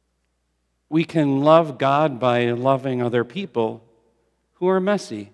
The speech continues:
and dysfunctional and difficult. Real life means that we learn to be closer to God by leaning on Him in difficulties.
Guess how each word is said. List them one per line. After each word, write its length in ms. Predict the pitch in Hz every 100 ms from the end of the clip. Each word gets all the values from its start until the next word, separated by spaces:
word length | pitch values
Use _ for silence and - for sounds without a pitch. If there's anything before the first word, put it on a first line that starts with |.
| -
and 120 | 139
dysfunctional 880 | 139 143 - 160 156 - 107 101 104 _ _ _ _ _ _ _ _ _ _ _
and 160 | 135 139
difficult. 640 | 147 143 113 110 107 - _ _ _ _ _ _ _ _ _ _ _ _ _ _ _ _ _ _ _ _ _ _ _ _ _ _ _ _ _ _ _ _ _ _ _ _ _ _ _ _ _ -
Real 200 | 196 196
life 320 | 170 190 165
means 340 | 160 156 151
that 400 | 147 143 - - -
we 180 | 165
learn 480 | 160 160 185 214 220
to 160 | - 190
be 160 | 156
closer 480 | 156 - 175 175 175
to 100 | 151
God 520 | 151 196 214 135 135
by 160 | 135 139
leaning 440 | 135 151 196 185
on 160 | 160 147
Him 360 | 135 143 143 147
in 160 | 139 139
difficulties. 1200 | 190 190 117 110 101 - 101 98 101 _ _ _